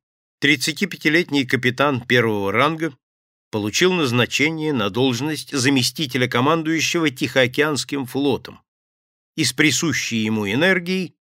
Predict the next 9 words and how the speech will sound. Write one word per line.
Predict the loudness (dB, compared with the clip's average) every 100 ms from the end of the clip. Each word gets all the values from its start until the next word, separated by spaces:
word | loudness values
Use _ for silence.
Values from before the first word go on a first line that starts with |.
| _
стал | -8 2 2 2
изучать | 0 0 2 2 2
специфику | 0 -4 -4 -2 -4 -6 -6 -2
одного | 0 0 0 0
из | -2 -2
самых | -2 -4 -4
молодых | -2 -2 -2 -4 -6
флотов | -8 -8 -6 -8 -8
страны. | -10 -10 -10 -12 -18